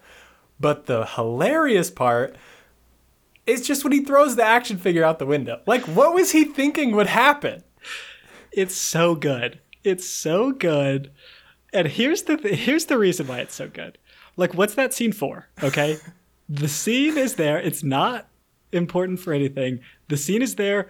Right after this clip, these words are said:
Speaker 2: for just some immediate character, character development right here. Or not development, but, like, character defining.
Speaker 1: It introduces
Speaker 2: Where it's
Speaker 1: Napoleon
Speaker 2: like,
Speaker 1: to everybody.
Speaker 2: it's like, this is, this dude is weird as hell. I don't know what he's doing. He's got really strange interests.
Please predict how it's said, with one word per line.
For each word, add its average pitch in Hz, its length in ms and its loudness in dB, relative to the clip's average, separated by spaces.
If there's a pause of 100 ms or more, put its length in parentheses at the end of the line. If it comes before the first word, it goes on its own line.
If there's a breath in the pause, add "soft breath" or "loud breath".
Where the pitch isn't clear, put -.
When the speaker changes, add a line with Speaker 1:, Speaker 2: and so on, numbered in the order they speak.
(120)
Speaker 2:
for 156 160 -4
just 143 240 -2
some 147 120 0
immediate 170 880 -2
character, 120 640 -4 (720 soft breath)
character 131 400 -4
development - 560 -14
right 143 220 -8
here. - 340 -18
Or 156 60 0
not 165 160 2
development, 127 500 -2
but, 156 140 -10
like, 135 240 -4 (180 loud breath)
character 185 400 2
defining. 139 580 -2
Speaker 1:
It 190 160 -2
introduces 196 720 2
Speaker 2:
Where 151 100 2
it's 147 100 0
Speaker 1:
Napoleon 127 300 2
Speaker 2:
like, 113 40 -8
Speaker 1:
to 139 100 -2
everybody. 107 580 -8 (560)
Speaker 2:
it's 165 140 -2
like, 143 220 0
this 175 220 -2
is, 208 180 0
this 180 160 0
dude 196 240 0
is 160 240 -6
weird 120 380 0
as 269 140 -2
hell. 156 440 0 (760)
I 143 80 0
don't 156 120 2
know 139 100 4
what 127 300 0
he's 185 240 -4
doing. 127 420 0 (180 loud breath)
He's 139 200 -4
got 131 280 -2
really 196 280 0
strange 165 440 -2
interests. 123 760 -4